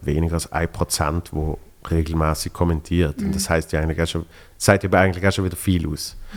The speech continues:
Speaker 2: Mhm.
Speaker 1: Aber es ist eben leider das, was dann am publiksten ist. Weil
Speaker 2: Absolut.
Speaker 1: eben auch bei einem YouTube-Video, wie viele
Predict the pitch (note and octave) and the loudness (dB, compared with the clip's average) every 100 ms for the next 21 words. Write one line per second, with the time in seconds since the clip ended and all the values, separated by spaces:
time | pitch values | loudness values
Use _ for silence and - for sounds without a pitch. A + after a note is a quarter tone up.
0 | - G2 - E2 D#2+ E2+ F2+ G2 F#2 F2 | -12 -6 -2 -2 -2 0 2 4 6 6
1 | F2+ F2+ F2 F#2+ F2+ F2+ E2+ - F2+ F#2+ | 4 4 4 2 2 4 2 0 0 0
2 | - F#2 E2+ D#2+ - - - - - G2 | 2 4 4 0 -8 -14 -12 -10 2 2
3 | E2+ - G3+ G3+ - A2+ F#2+ G#2+ A2 A2 | 2 -8 -8 -4 4 6 8 6 4 4
4 | A2 A#2+ A#2+ G#2 A2 G#2+ G2+ - - - | 4 4 4 6 6 6 6 4 -4 -20
5 | - - - A2+ A#2+ - A2+ | -20 -10 0 4 4 6 2